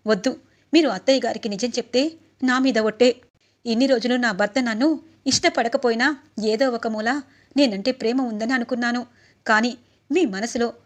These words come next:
నేను ఇంతగా చొచ్చుకుపోతే ఇంకా నా భర్తకి వేరే ఆడపిల్లతో పెళ్లి చేస్తానా? చెయ్యను, చెయ్యను" అని చెప్పి ఇక నుదుటిన ముద్దు పెడుతుంది కావ్య రాజ్కి. ఇక రాజ్ కావ్య వైపు ప్రేమగా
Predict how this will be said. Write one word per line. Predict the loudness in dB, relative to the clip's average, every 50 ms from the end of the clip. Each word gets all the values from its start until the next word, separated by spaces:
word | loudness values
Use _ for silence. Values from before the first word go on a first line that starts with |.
| _ _ _ -2
నేను | 0 0 -2
ఇంతగా | -2 -4 -4 -4 -2 -2 -2 0 -2
చొచ్చుకుపోతే | -2 -4 -6 -8 -8 -6 -4 -4 -2 -2 -2 0 0 -2 -2 -4 -6 -14 _ _ _ -6
ఇంకా | -6 -4 -2 -2 -2
నా | 0 0
భర్తకి | 0 -2 -2 -2 -4 -4 -2 0 0 0 -2 -6 -12 _ _ _ 0
వేరే | 0 2 2 2
ఆడపిల్లతో | 0 0 -2 -2 -2 -2 -4 -2 0 0 0 -2 -4 -10 _ _ _ _ _ _ 2
పెళ్లి | 2 2 0 0 -2
చేస్తానా? | -2 0 -2 -2 0 0 0 0 -2 -4 -10 _ _ _ _ _ _ _ _ _ _ _ _ _ _ _ -2 0
చెయ్యను, | 0 0 0 -2 -4 -6 -8 -12 _ _ _ _ _ _ _ _ -2 0 2
చెయ్యను" | 2 4 2 2 0 0 0 -2
అని | -4 -2 -2
చెప్పి | -4 -4 -4 -4 -4 -2 -2 -4 -4 -6 -10 -6 _ -2
ఇక | 0 2 0
నుదుటిన | 0 0 -2 -4 -4 -4 -2 -2 -2
ముద్దు | -2 -4 -4 -4 -2
పెడుతుంది | 0 0 0 0 0 -2 -2 -2 -2 0 0 0 -2 -2 -6 _ _ _ _ 2
కావ్య | 4 4 4 4 4 2 2 4
రాజ్కి. | 4 2 0 0 -2 -4 -4 -2 -2 -2 -2 -4 -8 _ _ _ _ _ -4
ఇక | 0 2 2
రాజ్ | 2 4 2 2 0 0 -4
కావ్య | -4 -4 -2 -2 0 0
వైపు | 0 0 -2 -4 -6
ప్రేమగా | -6 -4 -4 -4 -2 -2 -2 -4 -4